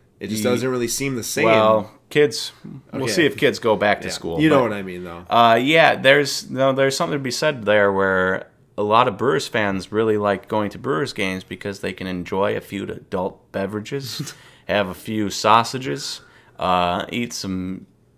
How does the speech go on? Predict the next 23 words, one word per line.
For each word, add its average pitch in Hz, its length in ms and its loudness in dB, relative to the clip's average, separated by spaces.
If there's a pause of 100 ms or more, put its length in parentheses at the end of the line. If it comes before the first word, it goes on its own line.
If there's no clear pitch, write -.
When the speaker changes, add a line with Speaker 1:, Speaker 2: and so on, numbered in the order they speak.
(120)
Speaker 2:
chips - 440 0
and 101 220 -8
some 90 180 -10
peanuts 127 500 -6
and 98 160 -8
some 85 280 -10
seeds 131 480 -6
and 104 100 -8
stuff, 131 400 -4
and 87 200 -8 (340)
enjoy 104 640 0
the 98 120 0
atmosphere 110 520 0
around 110 260 2
the 98 80 -6
game 95 400 -6 (240)
more 110 220 -2
so 104 180 -4
than 98 140 -2
enjoying 104 360 -2
the 90 80 -6
game. 107 500 -2 (460)
Uh, 95 440 0